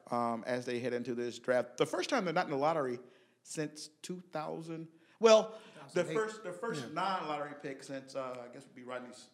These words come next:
Speaker 1: no, Austin Daye, actually. Austin Daye was
Speaker 2: Austin Daye.
Speaker 1: Yeah.
Speaker 2: That was oh nine.
Speaker 1: Oh nine, yes.
Speaker 2: Oh nine was their first, and, hey, Austin Daye was a sparkling pick there,
Speaker 1: Oh my
Speaker 2: wasn't
Speaker 1: God.
Speaker 2: it?
Speaker 1: Yeah, when he was just an amazing player. When he's just amazing.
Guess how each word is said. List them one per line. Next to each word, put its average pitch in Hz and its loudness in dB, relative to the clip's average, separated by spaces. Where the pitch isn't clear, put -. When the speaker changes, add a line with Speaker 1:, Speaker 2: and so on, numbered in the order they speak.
Speaker 1:
no, 151 -2
Austin 220 2
Daye, 196 -2
actually. - -10
Austin 175 -4
Daye 165 -4
was 147 -6
Speaker 2:
Austin 165 2
Daye. 131 0
Speaker 1:
Yeah. 143 -4
Speaker 2:
That 156 4
was 156 4
oh 160 8
nine. 139 2
Speaker 1:
Oh 156 -8
nine, 131 -6
yes. - -20
Speaker 2:
Oh 151 2
nine 135 2
was 120 -6
their 123 -2
first, 131 -2
and, 120 -4
hey, - -4
Austin 143 2
Daye 147 4
was 135 -2
a 127 -4
sparkling 135 2
pick - -2
there, 143 2
Speaker 1:
Oh 131 4
my - 2
Speaker 2:
wasn't 135 2
Speaker 1:
God. 139 -4
Speaker 2:
it? 147 -8
Speaker 1:
Yeah, 147 -4
when 165 -4
he 185 -6
was 180 -4
just - -10
an 135 -8
amazing 151 -4
player. 143 -2
When 160 2
he's 165 4
just 147 2
amazing. 127 2